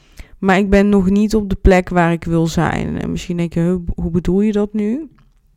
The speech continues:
Ik, ehm, leef al gezonder. En ik wil vooral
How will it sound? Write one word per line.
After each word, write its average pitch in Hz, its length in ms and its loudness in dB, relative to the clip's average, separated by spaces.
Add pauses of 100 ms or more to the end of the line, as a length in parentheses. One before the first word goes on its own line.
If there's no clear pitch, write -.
(1500)
Ik, - 420 -4
ehm, 190 840 0 (220)
leef 185 560 4
al 175 380 6
gezonder. 185 1080 -2 (1600)
En 196 120 2
ik 208 140 2
wil 208 220 2
vooral 202 560 -6